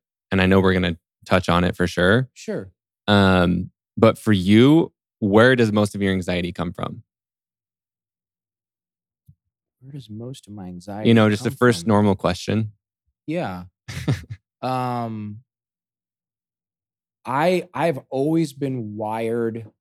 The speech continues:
Speaker 2: on the anxious and depressive side.
Speaker 1: Mm.
Speaker 2: It's just how I've always been since I was a little kid. I was, I was pretty morbid and melancholy,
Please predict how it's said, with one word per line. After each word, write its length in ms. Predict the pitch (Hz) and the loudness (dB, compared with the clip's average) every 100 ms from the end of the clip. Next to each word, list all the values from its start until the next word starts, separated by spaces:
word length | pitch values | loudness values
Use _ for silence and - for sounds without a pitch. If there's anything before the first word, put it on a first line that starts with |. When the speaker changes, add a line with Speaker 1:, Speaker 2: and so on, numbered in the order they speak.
| - | -16
Speaker 2:
on 200 | 110 107 | -10 -8
the 160 | 104 95 | -8 -8
anxious 840 | 107 110 117 - 113 113 - - - _ - | -10 -12 -10 -4 -2 -2 -4 -10 -12 _ -14
and 680 | 101 101 101 101 98 95 - - _ _ _ _ _ _ _ _ - | -10 -6 -6 -4 -6 -8 -12 -18 _ _ _ _ _ _ _ _ -12
depressive 520 | 113 - 104 - 85 | -10 -6 -6 -6 -12
side. 360 | - 67 65 - _ 104 | -12 -14 -14 -20 _ 0
Speaker 1:
Mm. 360 | 101 92 90 - _ _ _ | 2 0 -4 -12 _ _ _
Speaker 2:
It's 160 | 110 - | -10 -8
just 200 | 113 - | -10 -4
how 160 | 117 104 | -2 0
I've 180 | 98 | -2
always 300 | 107 110 110 | -2 -2 -2
been 320 | 104 110 107 104 | -4 -4 -4 -6
since 280 | - 95 98 | -8 -6 -4
I 120 | 95 | -2
was 200 | 95 92 | -4 -4
a 40 | |
little 220 | 98 98 90 | -6 -6 -6
kid. 380 | - 98 78 | -6 -4 -4
I 100 | 80 | -8
was, 340 | 90 90 90 - | -6 -6 -8 -12
I 80 | 92 | -8
was 220 | 92 92 - _ | -8 -8 -14 _
pretty 560 | 113 107 104 98 98 _ _ _ _ _ _ _ _ _ _ _ - | -4 0 0 0 -4 _ _ _ _ _ _ _ _ _ _ _ -12
morbid 880 | 139 113 110 113 113 110 107 98 98 98 - | -6 -4 0 0 0 0 0 -2 -6 -10 -14
and 320 | 107 98 95 | -10 -6 -6
melancholy, 1040 | 101 101 101 98 98 95 95 95 95 95 | -4 -4 -4 -6 -4 -4 -2 -4 -4 -8